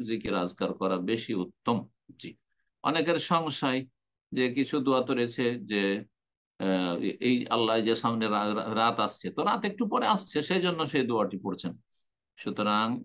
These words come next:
এটি উত্তম মনে করি শাইখ ইবনে বাজ রাহিমাহুল্লাহর মতটি, আর এটি আমি আমল করি যে আসর থেকে মাগরিবের মধ্যে আসরের পরে পড়ে, পড়ে নেওয়ার চেষ্টা করি। যদি কখনো ভুলে যান তাহলে তখন মাগরিব পর করেন। হ্যাঁ,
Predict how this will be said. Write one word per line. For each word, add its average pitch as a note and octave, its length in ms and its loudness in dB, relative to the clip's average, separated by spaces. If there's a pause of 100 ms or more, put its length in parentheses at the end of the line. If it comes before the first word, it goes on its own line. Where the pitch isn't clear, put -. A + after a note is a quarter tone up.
এটি A#2 460 -4
উত্তম A2+ 360 0
মনে A2+ 300 0
করি A#2+ 400 -2
শাইখ G2 160 -2
ইবনে G#2 160 -2
বাজ G2 180 0
রাহিমাহুল্লাহর G2+ 460 0
মতটি, A#2 300 -2
আর C3+ 180 -2
এটি G2 260 -2
আমি G2+ 200 -2
আমল G#2+ 300 0
করি C3+ 220 -2
যে D#3+ 120 -6 (100)
আসর G#2 420 -2
থেকে C3 280 -4
মাগরিবের G#2 460 -2
মধ্যে A2+ 240 -4
আসরের F#2+ 460 -2
পরে F#2+ 240 -2
পড়ে, C#3 240 0
পড়ে B2 160 0
নেওয়ার A2 220 -4
চেষ্টা - 360 -12
করি। - 140 -18 (500)
যদি B2+ 460 2
কখনো D3+ 340 0
ভুলে C#3+ 440 2
যান E3 460 2 (540)
তাহলে D#3+ 320 4
তখন C#3+ 240 0
মাগরিব A2+ 400 0
পর - 200 -2
করেন। - 260 -8 (160)
হ্যাঁ, A#2 320 -2